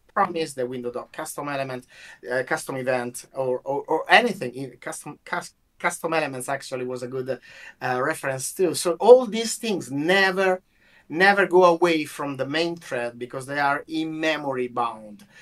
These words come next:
So they are, once you access those, those are, uh, and even before, those already take an amount of ram,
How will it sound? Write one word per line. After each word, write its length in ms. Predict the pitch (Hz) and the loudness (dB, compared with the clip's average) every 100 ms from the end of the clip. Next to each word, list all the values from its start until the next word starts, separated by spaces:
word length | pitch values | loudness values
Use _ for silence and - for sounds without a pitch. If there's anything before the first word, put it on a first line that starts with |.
| - | -16
So 280 | - 156 143 | -6 -4 -2
they 140 | 147 | 2
are, 420 | 151 151 147 147 123 | 6 8 8 6 2
once 480 | 131 165 170 - | 4 4 4 -6
you 160 | 143 139 | -6 -4
access 460 | 123 - 175 160 - | -4 -4 -4 -4 -6
those, 420 | 139 143 131 123 | -6 -4 -6 -8
those 240 | 143 135 | -6 -4
are, 180 | 135 131 - | -2 -4 -6
uh, 140 | 135 127 123 | -4 -4 -2
and 240 | 123 117 | -6 -6
even 260 | 131 160 139 | -4 -2 -2
before, 480 | 127 - 160 127 123 - - - _ _ | -6 -2 0 0 -4 -12 -20 -20 _ _
those 320 | 185 240 220 | 8 8 8
already 520 | 180 175 175 165 156 143 | 4 6 6 4 -2 -6
take 360 | 175 160 139 | -2 -2 -2
an 140 | 131 135 | -8 -6
amount 360 | 135 131 127 | -4 -4 -4
of 120 | 127 117 | -10 -6
ram, 420 | 127 127 120 117 | -2 -2 -4 -12